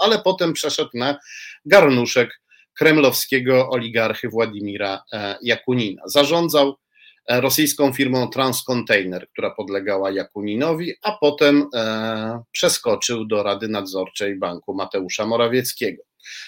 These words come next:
Jakunin to przyjaciel Putina, wieloletni funkcjonariusz kremlowskich służb specjalnych, e, który się bardzo interesuje polskim kolejnictwem. Był,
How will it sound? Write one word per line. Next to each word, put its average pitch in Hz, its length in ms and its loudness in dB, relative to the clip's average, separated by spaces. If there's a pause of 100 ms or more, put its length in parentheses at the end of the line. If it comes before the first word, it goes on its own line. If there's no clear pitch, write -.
(100)
Jakunin 202 500 6
to 165 100 4
przyjaciel 143 580 0
Putina, 147 500 0
wieloletni 165 560 2
funkcjonariusz 131 720 0
kremlowskich 120 600 -2
służb - 360 -8
specjalnych, 101 840 -6 (760)
e, 277 240 8
który 381 220 2
się 170 120 4
bardzo 156 280 8
interesuje 143 540 4
polskim 127 540 -2
kolejnictwem. 107 920 -2 (240)
Był, 139 480 2